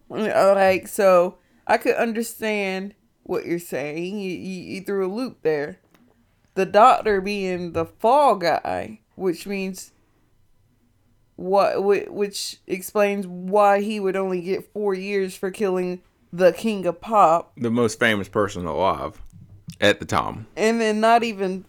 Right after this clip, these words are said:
Speaker 1: he, he got sentenced to four years, only did two.
Speaker 2: I got sentenced to three, and I, I, like, they said I
Speaker 1: Maybe.
Speaker 2: was making drugs that I didn't even have.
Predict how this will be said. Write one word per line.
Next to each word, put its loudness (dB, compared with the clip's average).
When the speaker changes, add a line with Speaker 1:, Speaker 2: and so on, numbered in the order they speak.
Speaker 1:
he, -4
he -4
got 2
sentenced -2
to -14
four -4
years, 0
only -4
did -6
two. -4
Speaker 2:
I -2
got 6
sentenced 4
to -8
three, 2
and 0
I, 4
I, -6
like, 2
they 4
said 4
I 10
Speaker 1:
Maybe. 10
Speaker 2:
was 4
making 2
drugs 0
that -2
I 4
didn't -4
even -4
have. 2